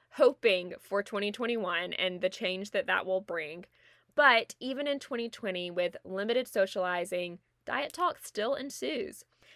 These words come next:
And you may or may not be as comfortable with the crowd at a social gathering, say a wedding, cocktail party, group dinner, or any other socially distant event.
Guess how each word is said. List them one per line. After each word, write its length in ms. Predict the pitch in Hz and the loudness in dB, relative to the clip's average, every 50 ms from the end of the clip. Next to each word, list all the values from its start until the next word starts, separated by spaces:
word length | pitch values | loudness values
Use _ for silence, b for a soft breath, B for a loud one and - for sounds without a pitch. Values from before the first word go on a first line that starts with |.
| b b _ | b b _
And 140 | 226 214 214 | -2 -2 0
you 120 | 226 240 233 | 0 0 0
may 420 | 233 220 202 202 208 226 247 240 | 0 0 0 0 0 0 0 -2
or 140 | - 240 240 | -2 -2 -2
may 140 | 254 247 247 | -2 -2 -2
not 320 | 247 254 277 285 - 254 | 0 2 4 4 2 2
be 140 | 247 226 - | -2 -4 -2
as 120 | 208 - | -4 -4
comfortable 540 | - - - 247 254 247 269 - 208 202 202 | -6 -8 -8 -6 -6 -6 -4 -2 0 0 0
with 160 | 202 190 190 | 0 -2 -2
the 80 | - 185 | -2 -6
crowd 460 | - - - 202 190 196 190 190 - - | -6 -2 0 2 2 4 2 2 0 -2
at 120 | 180 180 | -4 -4
a 80 | 175 180 | -4 -4
social 400 | - - - 311 320 - 294 277 | -4 -2 -2 -2 0 0 -2 2
gathering, 480 | 285 254 240 240 233 233 233 226 226 | 4 4 4 4 4 2 0 -2 -2
say 260 | 220 - - 202 185 - | -4 0 2 2 2 2
a 80 | 180 | 0
wedding, 600 | 185 180 202 214 220 220 220 214 214 208 208 208 B B B B B _ | -2 0 2 4 4 4 4 2 2 0 -2 -6 B B B B B _
cocktail 420 | - 269 233 - - - 233 208 | 4 4 4 4 4 2 -2 -2
party, 460 | - - - 202 196 190 190 185 185 | -2 -2 0 0 2 2 2 0 -2
group 320 | 180 185 - 254 277 233 - | -4 -4 -2 -2 -2 -2 0
dinner, 400 | - 226 208 208 208 208 202 196 | 0 0 2 2 2 2 4 4
or 160 | 180 196 - - - | 2 0 0 0 -2
any 260 | 254 277 311 285 - | -4 -4 -4 -2 0
other 300 | - 208 196 208 208 202 | 0 2 2 2 0 0
socially 480 | - - 202 190 - - 208 196 196 | 0 0 0 0 2 0 -2 -4 -4
distant 520 | 196 - 175 180 - - 175 165 - - - - | -2 -2 -4 -4 -2 -4 -6 -6 -6 -8 -8 -8
event. 540 | 175 170 202 196 180 147 160 - - - | -8 -2 0 0 0 0 -2 -8 -10 -14